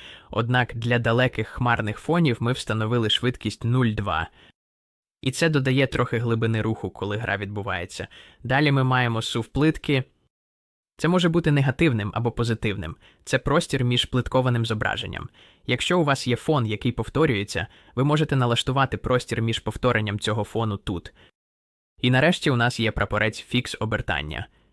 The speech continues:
Якщо ви виберете це, опція фікс. Обертання дозволяє використовувати плитку або стикову плитку при обертанні зображення.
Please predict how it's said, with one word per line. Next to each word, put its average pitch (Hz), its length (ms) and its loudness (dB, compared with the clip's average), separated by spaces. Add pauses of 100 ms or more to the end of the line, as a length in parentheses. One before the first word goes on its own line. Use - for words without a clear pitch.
Якщо 110 360 0
ви 117 80 2
виберете 110 440 0
це, 127 360 0
опція 110 420 -2
фікс. - 460 -8 (300)
Обертання 120 560 0
дозволяє 110 460 0
використовувати 107 680 -4
плитку 127 520 0
або 110 240 -2
стикову 107 400 -4
плитку 120 380 -2
при 117 220 0
обертанні 104 580 -2
зображення. 85 600 -4